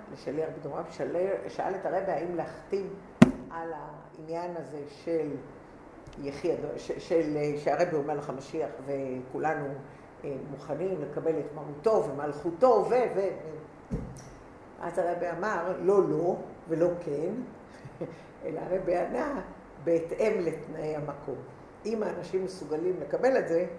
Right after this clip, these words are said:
אז תלכו על זה." וואו, איזה שמח היה בסבן סבנטי אחרי זה, חבל על הזמן. אז אני יכולה להגיד לכם שבן אדם שמלמד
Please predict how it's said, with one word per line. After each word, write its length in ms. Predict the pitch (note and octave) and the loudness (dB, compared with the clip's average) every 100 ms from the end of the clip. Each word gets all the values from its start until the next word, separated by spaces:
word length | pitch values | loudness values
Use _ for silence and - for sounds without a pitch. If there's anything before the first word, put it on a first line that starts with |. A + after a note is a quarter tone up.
| - - - - | -14 -18 -16 -8
אז 140 | C#3+ | -8
תלכו 360 | - C#3+ - D3 | -6 -8 -6 -6
על 80 | A2+ | -4
זה." 80 | - - - - - - F3+ | -8 -16 -18 -20 -20 -16 -8
וואו, 240 | F#3 C3+ - - - - - - - - - - - | -4 -2 -4 -8 -14 -18 -20 -20 -20 -20 -20 -16 4
איזה 320 | G#3+ F#3 D#3+ | 8 8 6
שמח 540 | - D3+ D3+ D3+ D3 | -2 -4 -2 -4 -2
היה 160 | C#3 D3 | 2 2
בסבן 400 | - - D3+ D#3 | 0 -4 -6 -6
סבנטי 680 | - A3 F#3+ G3 G#3 F3 - | -4 2 4 4 0 -2 -4
אחרי 400 | - - F3 E3+ | -6 -2 2 2
זה, 160 | D#3+ - - | 0 -2 2
חבל 240 | D#3+ F#3 E3 | 6 6 6
על 100 | D3+ | 2
הזמן. 140 | A#2+ - - - - - - - - - | -4 -10 -16 -16 -16 -16 -14 -14 -10 0
אז 340 | D3 C#3+ - - - | 0 0 -6 -4 0
אני 160 | E3 | 2
יכולה 300 | D#3+ F3 G#3+ | 4 6 8
להגיד 340 | B3 - A#3 B3+ | 8 6 2 0
לכם 280 | E3+ F3 | 0 -2
שבן 300 | E3+ - D#3+ | -4 -2 -2
אדם 340 | D3 D3 G3+ A#3 | -2 2 4 4
שמלמד 1000 | A3 D#3+ D#3 C3+ - G3 D#3 D3+ D3+ G3+ | 2 4 4 4 -2 -6 -4 -2 2 2